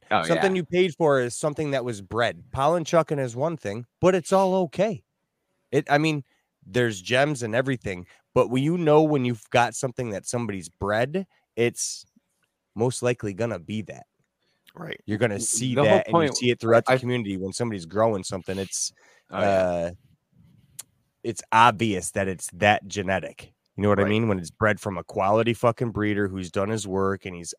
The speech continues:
Speaker 2: obviously done his, um, testing,
Speaker 3: Mm-hmm.
Speaker 2: you
Speaker 1: Yeah.
Speaker 2: see that the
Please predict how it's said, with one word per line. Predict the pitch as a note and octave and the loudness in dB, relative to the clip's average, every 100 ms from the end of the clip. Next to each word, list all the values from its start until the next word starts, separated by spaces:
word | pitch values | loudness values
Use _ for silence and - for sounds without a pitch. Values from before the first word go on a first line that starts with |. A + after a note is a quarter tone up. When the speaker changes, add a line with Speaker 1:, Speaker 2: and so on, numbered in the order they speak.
| - | -8
Speaker 2:
obviously | F#2 G2 G#2+ G#2+ G#2+ - G#2+ | -6 -4 -2 0 -2 -4 -4
done | F#2+ G2+ | -2 -2
his, | G#2 G2 - | -2 -4 -6
um, | F#2 F2 E2+ E2 E2 - _ - - _ _ - | -4 -2 -4 -6 -10 -14 _ -18 -18 _ _ -6
testing, | - G2+ - A#2 A#2 C3+ B2 _ _ _ _ _ | 0 0 2 2 4 2 -2 _ _ _ _ _
Speaker 3:
Mm-hmm. | F#2 E2+ | -12 -2
Speaker 2:
you | B2+ | 0
Speaker 1:
Yeah. | |
Speaker 2:
see | A#2 - E3 D#3 G2+ F#2+ | 2 0 2 2 2 0
that | A#2 A2 - | 2 2 2
the | G#2+ G2 | -6 -4